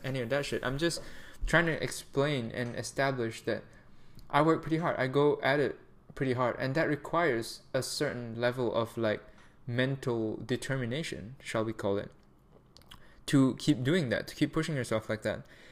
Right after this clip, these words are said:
And that's why, that's how I discovered that determination as, as it's commonly portrayed is not accurate. It's not entirely accurate.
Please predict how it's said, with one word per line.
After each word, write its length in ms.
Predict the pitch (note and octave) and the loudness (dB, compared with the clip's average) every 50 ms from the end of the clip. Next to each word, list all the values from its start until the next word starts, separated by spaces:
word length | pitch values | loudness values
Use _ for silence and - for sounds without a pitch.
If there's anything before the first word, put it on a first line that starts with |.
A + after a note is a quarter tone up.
| - - - - - - - - - - - - - - | -20 -20 -20 -20 -20 -20 -20 -20 -20 -20 -20 -16 2 4
And 260 | D#3+ D#3+ D#3+ D#3 D3+ | 6 6 6 4 4
that's 300 | D#3 F3+ F#3+ F#3 - - | 4 4 4 4 2 0
why, 380 | D3 C#3 C#3+ D3+ D#3+ D#3+ D#3 - - - - - - | 2 4 6 6 6 6 4 2 0 -4 -12 -6 -2
that's 280 | D3+ C#3+ F3+ F3+ - | 2 4 4 4 4
how 140 | - - F#3 | 2 4 4
I 80 | F3+ E3 | 4 4
discovered 600 | C#3+ C#3 - - - E3+ F#3 E3+ C#3+ A#2+ A2+ A2+ | 4 2 0 2 2 2 4 4 2 2 2 2
that 180 | B2+ - B2 | 2 0 0
determination 760 | C3 B2 - - E3 D#3+ C#3 C3+ D3 D#3+ D3+ - E3+ E3 - - | -2 -4 -2 0 0 2 2 0 0 0 -2 -4 -6 -6 -4 -2
as, 420 | - C3 C#3 B2+ - - - - - - - - - - - - - - - - | 0 0 0 0 0 -2 -4 -6 -12 -16 -20 -20 -20 -20 -20 -20 -20 -14 -4 0
as 180 | C3 C3+ C3 | 2 2 2
it's 160 | C#3+ C#3 - - | 2 -2 -2 -4
commonly 380 | - D3 D3 D#3 D3+ C#3 C#3 | -4 -2 -2 0 0 -2 -2
portrayed 560 | C3+ - B2 A2+ - - E3+ E3+ C#3 A2+ G2+ - - - | -2 -2 -4 -4 -2 2 4 4 6 4 2 0 -4 0
is 300 | C#3+ C3+ C3 - - - - - - - - - - - | 0 0 0 0 -4 -10 -14 -18 -20 -20 -20 -18 -12 -10
not 420 | A#2 A#2 B2 C3 C#3+ D3 C#3 - - - - - - - - - - - - - | -4 -2 0 2 2 2 0 -4 -8 -14 -20 -20 -20 -20 -20 -20 -20 -20 -8 -2
accurate. 420 | - D#3+ F#3 F#3 - C3+ A2+ - - | 0 0 0 0 0 -2 -2 -2 -2
It's 140 | C3+ C3+ - | -6 -6 -4
not 160 | D#3 D3+ A#2+ | -2 -2 -2
entirely 400 | C3 B2 - C#3+ C#3 C3 B2 - | -2 0 0 2 2 2 2 0
accurate. 400 | - C#3+ E3 - - A2 - - | 0 0 -2 -2 -4 -4 -4 -6